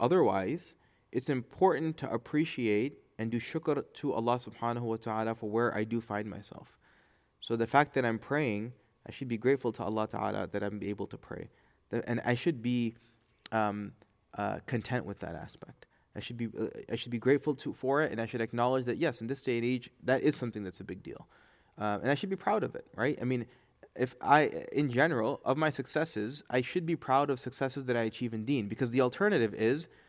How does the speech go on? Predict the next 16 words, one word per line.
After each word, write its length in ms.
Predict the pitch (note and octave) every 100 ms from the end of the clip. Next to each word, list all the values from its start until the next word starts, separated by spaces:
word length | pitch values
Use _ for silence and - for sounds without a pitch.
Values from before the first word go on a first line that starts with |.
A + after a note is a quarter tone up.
| _ _ _ _ -
I'm 280 | C3 G#2
di-, 260 | G2 A#2+ C3
I'm, 160 | B2+ B2
I'm, 220 | A#2+ B2
I'm 280 | A#2 B2 G#2+
drowning 400 | A#2+ B2+ C#3+ A#2+
in 140 | G#2+
sin. 420 | G#2 - D#3 - - _ _ _ _ _ _ _ _ _ _ _ _ -
I'm 140 | B2
not 140 | E3+
supposed 160 | E3+ D#3
to 60 | B2
be 80 |
proud 240 | A2+ B2 G#2
of 80 | G2+
that. 240 | C3+